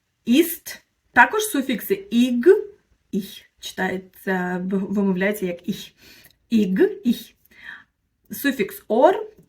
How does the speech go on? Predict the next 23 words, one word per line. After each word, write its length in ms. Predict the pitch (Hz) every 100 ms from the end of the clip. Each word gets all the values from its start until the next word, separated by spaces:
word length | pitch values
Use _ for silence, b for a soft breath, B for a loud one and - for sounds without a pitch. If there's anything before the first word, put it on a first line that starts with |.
| -
ismus, 540 | 240 294 339 339 330 - _ _ _ -
ling. 380 | 208 190 185 - _ _ _ b b b b
Для 260 | 196 277
жіночого 680 | 403 427 285 214 220 208 202
роду 320 | 196 190 185 - B B B
є 220 | 208 196 233
характерною 680 | 208 185 - 277 320 320
дуже 260 | 214 214 214
велика 360 | 202 208 208 185
кількість 480 | - 240 233 185
суфіксів, 580 | - 240 247 403 - 523 523 b b b -
які 200 | 208 254
полегшують 720 | 202 208 185 220 - 302 277
процес 400 | - 190 240 220 -
ідентифікації, 960 | 226 202 180 190 190 - 196 - 359
що 140 | - 214
це 200 | - 196
слова 400 | 202 185 185 240
є 160 | 247
саме 400 | 247 185 175 202
жіночого 600 | 196 170 170 170 190 190
роду. 320 | 190 175 165 - B B B -
Суфікси 640 | - 262 - - - 190